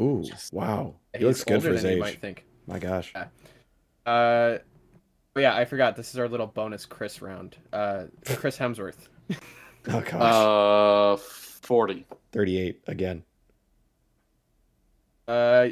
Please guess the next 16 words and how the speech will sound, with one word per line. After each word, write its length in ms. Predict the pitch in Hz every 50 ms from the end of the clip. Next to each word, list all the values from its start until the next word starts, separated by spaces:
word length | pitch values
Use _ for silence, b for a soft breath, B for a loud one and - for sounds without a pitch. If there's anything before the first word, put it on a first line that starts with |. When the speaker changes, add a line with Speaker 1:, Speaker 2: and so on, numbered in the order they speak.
| -
Speaker 3:
each 180 | - 139 147 -
of 80 | 135 123
you 80 | 117
get 100 | 113 110
a 40 | 107
point. 240 | - - 110 104 101
He's 100 | 98 -
thirty-nine. 540 | - 120 117 110 104 101 101 95 90 80 82 - -
Speaker 1:
Hey. 340 | 120 120 110 98 92 98 -
<laughs> 1500 | - 294 359 403 403 392 359 320 226 - - 131 - - 135 127 - - - - - - _ _ _ _ _ _ _ -
Speaker 2:
Split 220 | - - 135 -
the 60 | 90
difference. 160 | 90 101 101 -
Speaker 3:
Chris 180 | - - - -
Pine. 840 | - - - 135 139 151 160 151 127 120 113 104 98 98 98 110 - - _ _ _ _ _ _ _ _ _ _ -
Speaker 1:
Oh, 220 | 98 95 92 87